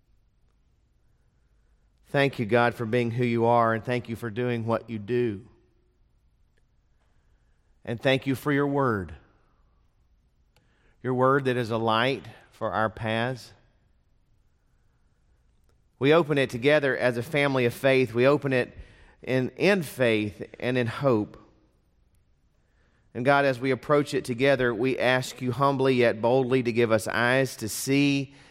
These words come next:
and ears to hear. Lord, we pray that you would make our hearts tender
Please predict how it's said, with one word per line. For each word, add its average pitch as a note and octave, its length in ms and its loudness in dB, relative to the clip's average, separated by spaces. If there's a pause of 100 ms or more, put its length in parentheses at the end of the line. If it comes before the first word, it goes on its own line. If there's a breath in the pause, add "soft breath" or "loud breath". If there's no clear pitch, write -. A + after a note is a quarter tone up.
and A#2 180 0
ears C#3 420 2
to C3+ 100 -2
hear. G#2 400 -2 (1500)
Lord, D#3 160 2
we D#3 80 4
pray E3 340 2
that D3+ 120 -2
you D3 100 0
would D3+ 100 4
make C#3+ 220 2
our C#3+ 80 4
hearts C#3+ 480 -2
tender A#2+ 600 0